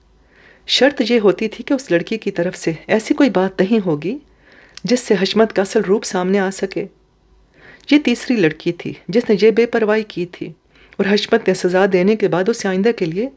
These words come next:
मुहतात रहने का हुक्म देकर छोड़ दिया था। हशमत कामी पर बहुत भरोसा करता था। दूसरों के लिए कामी एक खूंखार दरिंदे की तरह था, लेकिन हशमत के लिए रोबोट, हुक्म का ग़ुलाम था।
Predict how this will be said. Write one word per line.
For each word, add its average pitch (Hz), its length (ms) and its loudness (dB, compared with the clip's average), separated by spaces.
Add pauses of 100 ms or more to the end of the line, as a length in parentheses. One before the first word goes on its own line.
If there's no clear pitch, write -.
(600)
मुहतात 214 400 2
रहने 196 280 2
का 170 120 -2
हुक्म 190 360 -2
देकर 214 340 2
छोड़ 160 320 -2
दिया 147 240 -6
था। - 220 -14 (1300)
हशमत 285 320 2
कामी 208 300 4
पर 190 140 -2
बहुत 220 220 -4
भरोसा 185 420 -2
करता 151 340 -6
था। 147 200 -16 (680)
दूसरों 226 280 4
के 302 100 4
लिए 247 120 4
कामी 190 340 2
एक 196 60 0
खूंखार 196 440 -2
दरिंदे 185 380 0
की - 140 -4
तरह 156 220 -4
था, 175 260 -8 (500)
लेकिन 180 180 4
हशमत 202 420 0
के - 100 0
लिए 175 160 2
रोबोट, 165 500 2 (260)
हुक्म 285 240 0
का 262 140 0
ग़ुलाम 160 380 0
था। 151 240 -12